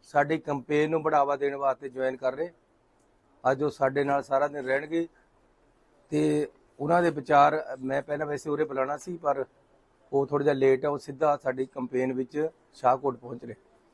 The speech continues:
ਅਗਲੀ ਜਿਹੜੀ ਮੈਂ ਅੱਜ ਤੁਹਾਨੂੰ ਗੱਲ ਕਰਨ ਵਾਸਤੇ ਬੁਲਾਇਆ ਕਿ ਕਾਂਗਰਸ ਪਾਰਟੀ ਦੀ ਸਰਕਾਰ ਦੇ ਵਿੱਚ ਜਦੋਂ ਮੈਂ ਮੁੱਖ ਮੰਤਰੀ ਬਣਿਆ ਤਾਂ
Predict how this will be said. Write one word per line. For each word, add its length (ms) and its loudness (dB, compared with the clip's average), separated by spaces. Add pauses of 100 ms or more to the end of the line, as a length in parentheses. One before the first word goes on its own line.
(840)
ਅਗਲੀ 280 6
ਜਿਹੜੀ 180 6
ਮੈਂ 200 2
ਅੱਜ 160 -2
ਤੁਹਾਨੂੰ 320 -6
ਗੱਲ 140 -2
ਕਰਨ 240 -8
ਵਾਸਤੇ 300 -4
ਬੁਲਾਇਆ 400 -4 (840)
ਕਿ 120 2
ਕਾਂਗਰਸ 600 0 (580)
ਪਾਰਟੀ 320 2
ਦੀ 140 -4
ਸਰਕਾਰ 500 2
ਦੇ 120 -2
ਵਿੱਚ 260 -8 (400)
ਜਦੋਂ 240 0
ਮੈਂ 200 2
ਮੁੱਖ 240 -6
ਮੰਤਰੀ 340 -4
ਬਣਿਆ 320 -2 (1120)
ਤਾਂ 420 4